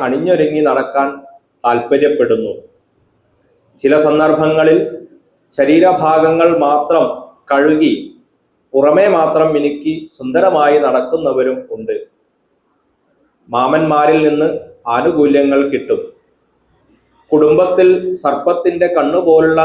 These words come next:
നീണ്ട കണ്ണുകൾ ഉള്ളവർ ഉണ്ടാകും. അതുപോലെ സർക്കാർ സർവീസിൽ ജോലിയുള്ളവരും പാരമ്പര്യ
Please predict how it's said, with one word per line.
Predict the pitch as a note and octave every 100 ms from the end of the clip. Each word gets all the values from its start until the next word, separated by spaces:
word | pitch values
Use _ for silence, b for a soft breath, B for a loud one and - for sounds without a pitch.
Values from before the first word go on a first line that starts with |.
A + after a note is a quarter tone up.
| D#3
നീണ്ട | C#3+ D3
കണ്ണുകൾ | D#3+ D3+ C3+ D3+ E3 E3 - _ -
ഉള്ളവർ | C#3 C#3+ C#3+ C#3+
ഉണ്ടാകും. | A#2+ A#2+ A#2 A2+ - b b b b b b _ _ _ _ _ _ A#2+
അതുപോലെ | B2+ D3 D#3 D3 A2 - - - - - -
സർക്കാർ | C3+ - D#3+ F3 E3+
സർവീസിൽ | D#3 D#3 D#3+ D#3+ E3
ജോലിയുള്ളവരും | D3 C3+ D#3+ D3+ C#3+ C3+ B2+ - - - _ _ _ _ _ _ _ -
പാരമ്പര്യ | C3 C#3+ E3 F3 E3+